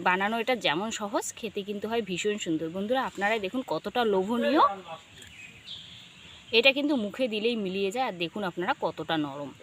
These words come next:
just এক্কেবারেই নরম তুলতুলে। এটা কিন্তু বাচ্চা থেকে বয়স্ক সবার ভালো লাগবে, এতটাই হয় সুন্দর আর এতটাই হয় নরম তুলতুলে। নমস্কার বন্ধুরা, রূপসী পাকশালায় সবাইকে আরও একবার স্বাগত জানাই। প্রত্যেক দিনের মতো আজও আপনাদের সাথে শেয়ার করব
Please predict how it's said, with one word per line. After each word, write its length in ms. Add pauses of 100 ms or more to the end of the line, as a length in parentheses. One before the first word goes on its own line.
(1200)
just 200 (120)
এক্কেবারেই 460 (100)
নরম 240 (140)
তুলতুলে। 420 (100)
এটা 200
কিন্তু 140 (100)
বাচ্চা 280
থেকে 140 (100)
বয়স্ক 320 (540)
সবার 320 (100)
ভালো 240
লাগবে, 220 (160)
এতটাই 360
হয় 200
সুন্দর 340
আর 60 (100)
এতটাই 340
হয় 200
নরম 220 (120)
তুলতুলে। 420 (800)
নমস্কার 400
বন্ধুরা, 260
রূপসী 380
পাকশালায় 480 (400)
সবাইকে 500
আরও 160
একবার 260
স্বাগত 260 (120)
জানাই। 280
প্রত্যেক 340
দিনের 260
মতো 140 (120)
আজও 240
আপনাদের 320
সাথে 160 (100)
শেয়ার 240
করব 140